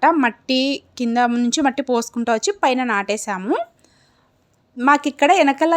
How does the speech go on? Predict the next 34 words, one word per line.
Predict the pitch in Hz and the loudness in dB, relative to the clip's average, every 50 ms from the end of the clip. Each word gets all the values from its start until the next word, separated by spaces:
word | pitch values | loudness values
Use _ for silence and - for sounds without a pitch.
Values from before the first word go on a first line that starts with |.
| 320 285 | 2 2
ఇంటి | 269 262 247 285 | 2 2 2 0
వెనకాల | 285 269 - 381 330 359 311 262 | 0 0 2 2 2 2 2 2
నీళ్ళు | 262 277 294 294 285 269 | 2 2 4 4 2 2
ఎక్కువగా | 285 - - 269 254 285 302 294 | 0 -2 -4 0 0 0 -2 -2
స్టోరేజ్ | - 269 240 240 233 240 247 269 254 - 240 | -2 0 0 0 2 0 0 -2 -2 -4 -4
నిలబడతాయండి | 226 220 214 214 247 240 240 - 233 226 220 208 202 220 233 226 | -2 -2 0 0 0 -2 0 -2 -4 -4 -4 -4 -6 -4 -2 -2
వర్షం | 220 - - - 233 233 233 | -2 -2 -4 -4 -4 -6 -4
వచ్చినప్పుడు. | - - - 220 202 - - 196 254 330 453 494 - 269 | -6 -6 -8 -8 -10 -10 -6 -4 -2 0 2 2 2 0
అక్కడ | - - 294 294 294 | 0 0 0 0 2
నుంచి | 302 302 294 - 381 | 2 2 0 -2 -4
ఇట్లా | 381 - 302 285 277 285 294 294 302 294 - | -2 2 4 6 6 6 6 4 2 -4 -6
కి-, | 277 - 226 240 | -8 -6 -4 -2
ముందరికి | 247 254 262 285 294 285 269 254 | -2 0 0 0 0 0 -2 -2
నీళ్ళు | 254 269 269 254 240 | -2 0 0 0 0
వెళ్తూ | 240 233 - 254 247 247 220 | -2 0 2 2 2 2 0
ఉంటాయి. | 214 202 190 185 208 247 339 523 640 - _ _ _ _ _ _ _ _ _ _ - | -2 -6 -6 -6 -4 -2 -2 -2 -2 -4 _ _ _ _ _ _ _ _ _ _ -2
అందువల్ల | 247 262 277 277 277 285 302 392 415 381 | 0 2 2 2 2 2 0 0 0 -2
మాకు | 359 349 330 302 - | -4 -4 -4 -4 0
కొన్ని | 302 285 262 269 262 - | 0 0 0 0 0 -2
చెట్లు | 262 247 - _ 302 311 302 285 277 | -4 -4 -4 _ -2 0 0 2 4
ఏరుకుళ్ళు | 269 262 269 262 - 294 285 285 277 277 | 4 2 2 0 0 0 0 0 0 0
తెగులు | 277 254 240 254 247 | -2 0 0 0 -2
వచ్చి | 247 - 311 294 - | 0 -2 -4 -4 -4
చచ్చిపోతూ | 240 220 - - - 269 254 254 269 262 254 247 | -6 -6 -8 -4 -2 -2 0 2 0 0 2 0
ఉంటాయి, | 233 220 214 214 - | -2 -4 -6 -6 -4
కింద | - 233 254 285 262 | -4 0 2 2 0
ఎప్పుడు | 269 - _ 294 285 311 285 | 0 -2 _ 0 2 2 4
నీళ్ళు | 277 294 302 311 285 | 4 4 4 4 2
వెళ్తూ | 277 254 269 285 277 262 | 2 0 2 2 2 2
ఉంటాయి | 247 226 226 220 196 | 0 -2 -2 -4 -4
అన్నమాట. | 175 170 170 170 165 - 165 147 - - _ _ _ _ _ _ _ _ _ - 247 | -4 -6 -8 -8 -6 -4 -6 -6 -6 -10 _ _ _ _ _ _ _ _ _ -6 -4
అందుకోసమని | 254 262 262 - 285 294 - 302 302 359 427 - - | -4 -2 0 0 0 0 2 -2 -2 -2 -4 -2 -2
కొన్ని | 302 277 262 269 262 | -2 -2 -2 -2 -6
చెట్లు | 247 - - 277 | -8 -6 -4 -2